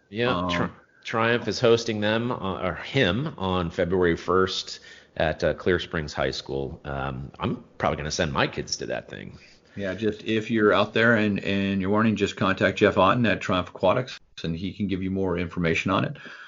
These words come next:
Speaker 2: But, um, it's gonna be for high school and, um, and middle school kids. I think there is a limit for the number of kids that can be part of it.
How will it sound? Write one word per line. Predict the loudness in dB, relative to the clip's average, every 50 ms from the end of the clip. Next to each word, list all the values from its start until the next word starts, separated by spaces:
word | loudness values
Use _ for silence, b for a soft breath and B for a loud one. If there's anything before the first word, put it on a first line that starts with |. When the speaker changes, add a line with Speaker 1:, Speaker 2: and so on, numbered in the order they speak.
| B B B 4
Speaker 2:
But, | 6 6 6 6 6
um, | 4 6 6 6 4 4 2
it's | 2 2 2 2 2
gonna | 2 4
be | 6 6 6 6
for | 6 4 4 4
high | 6 6 4
school | 6 6 6 6 6 4
and, | 4 4 4 4 4 2 0 0
um, | 0 0 0 2 0 0 0 -2 -4 -6 -8 -12 _ _
and | -4 -2 0 0 2 2
middle | 4 2 2
school | 2 2 0 2
kids. | 2 4 2 2 4 4 4
I | 4
think | 6 6 4 6 8
there | 10 10 12
is | 10 10
a | 8
limit | 6 4 4 4 2 2 4
for | 4 6
the | 6 4
number | 4 4 2 2
of | 0 2
kids | 4 4 4 4 4
that | 4 2 2 2
can | -2 -4 -2
be | -2 -2 0
part | 2 4 4 6 6
of | 6
it. | 4 2 0